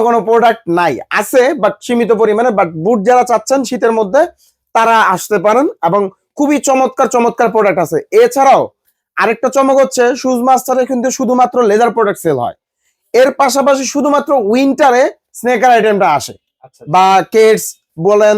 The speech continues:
Speaker 1: বা হচ্ছে বেবিদের স্নেকার বলেন, এই আইটেমটা আসে। এছাড়া কিন্তু আমরা লেদার প্রোডাক্ট বাদে অন্য কোনো প্রোডাক্ট সেল করি না। So, আজকে বুট প্লাস হচ্ছে স্নেকার আইটেমটা থাকবে, এবং অরিজিনাল এক্সপোর্টের প্রোডাক্টগুলোই থাকবে ইনশাল্লাহ। তো এর আগে বুটগুলো আমরা দেখাই, যাদের হচ্ছে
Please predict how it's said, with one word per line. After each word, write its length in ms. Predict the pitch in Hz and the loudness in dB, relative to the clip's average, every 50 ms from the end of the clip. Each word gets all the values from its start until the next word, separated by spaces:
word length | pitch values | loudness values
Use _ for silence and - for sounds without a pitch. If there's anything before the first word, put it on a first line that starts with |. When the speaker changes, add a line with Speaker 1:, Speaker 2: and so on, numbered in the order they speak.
| 208 196 185 | 0 0 0
Speaker 1:
বা 80 | 202 196 202 | 2 2 2
হচ্ছে 160 | 202 - 214 | 0 -2 -4
বেবিদের 420 | 175 180 202 196 214 214 214 214 - - | -2 -2 0 2 2 2 0 0 -2 -2
স্নেকার 300 | 202 208 208 196 214 208 | -2 -2 0 0 0 0
বলেন, 220 | 196 208 214 226 233 | 2 0 0 0 0
এই 140 | 247 262 254 | 0 0 2
আইটেমটা 420 | 233 226 220 226 208 196 156 170 120 117 | 2 2 0 -2 -2 -2 -2 -2 -2 -4
আসে। 140 | - - - 160 190 | -6 -6 -6 -4 -4
এছাড়া 240 | 185 - 226 240 233 | -2 0 0 0 0
কিন্তু 320 | 226 247 247 226 339 339 381 466 - _ _ _ _ _ _ - | 0 -2 -2 0 0 2 0 0 -2 _ _ _ _ _ _ -4
আমরা 180 | 170 175 190 190 | -2 0 2 2
লেদার 280 | 185 196 185 220 214 | 2 2 2 0 0
প্রোডাক্ট 320 | - 208 220 214 233 196 190 | 0 0 0 0 0 0 0
বাদে 240 | 202 208 196 247 285 | 0 2 4 4 4
অন্য 180 | 277 247 220 208 | 2 2 0 0
কোনো 140 | 190 208 190 | -2 -2 -2
প্রোডাক্ট 260 | 160 196 196 233 226 - | -2 -2 -2 -2 -2 -2
সেল 100 | 208 196 180 | -4 -2 -2
করি 180 | 196 190 175 | -2 -2 -2
না। 120 | 143 127 107 - _ _ _ _ _ - | -4 -6 -10 -14 _ _ _ _ _ -4
So, 80 | - 208 | -2 0
আজকে 420 | 202 214 220 - - - 277 269 285 277 220 180 185 | 0 0 0 -2 -4 0 2 4 4 4 2 0 -2
বুট 180 | 247 294 359 - _ _ | -2 -2 -2 -4 _ _
প্লাস 180 | - 233 226 202 226 | 0 0 0 0 -2
হচ্ছে 160 | 202 220 214 | -4 -4 -4
স্নেকার 360 | 202 220 214 220 202 240 226 | -4 -2 0 0 2 2 2
আইটেমটা 300 | 220 214 233 233 214 - | 2 2 0 -2 -2 0
থাকবে, 200 | 240 226 214 240 | -2 0 0 2
এবং 140 | 247 226 220 - | 0 0 0 -2
অরিজিনাল 400 | - 185 208 196 170 233 240 220 | 0 0 0 0 0 0 0 0
এক্সপোর্টের 440 | 202 208 - - - 269 233 226 233 185 | 0 -2 -4 -4 -2 0 0 0 0 0
প্রোডাক্টগুলোই 440 | 226 226 202 180 170 208 208 202 190 190 | 0 0 0 0 0 0 2 2 0 0
থাকবে 180 | 185 165 165 180 | -2 -2 -2 -2
ইনশাল্লাহ। 400 | 170 160 - 202 208 220 254 370 - _ _ _ _ _ _ _ _ _ _ - | -2 -2 0 2 2 2 2 2 0 _ _ _ _ _ _ _ _ _ _ -2
তো 60 | 220 196 202 208 226 | 0 2 4 4 4
এর 60 | 240 | 4
আগে 180 | 247 220 262 240 | 2 2 2 0
বুটগুলো 420 | 196 202 262 277 220 208 285 269 247 | 0 0 -2 -2 -2 0 0 2 2
আমরা 120 | 233 220 175 180 | 2 2 0 0
দেখাই, 220 | 175 143 156 127 90 - _ _ _ _ 131 _ 143 143 202 | -2 -2 -4 -8 -8 -12 _ _ _ _ _ _ -4 0 2
যাদের 260 | 202 220 220 277 285 285 | 2 4 4 4 4 4
হচ্ছে 280 | 277 269 - - 311 | 2 0 0 2 4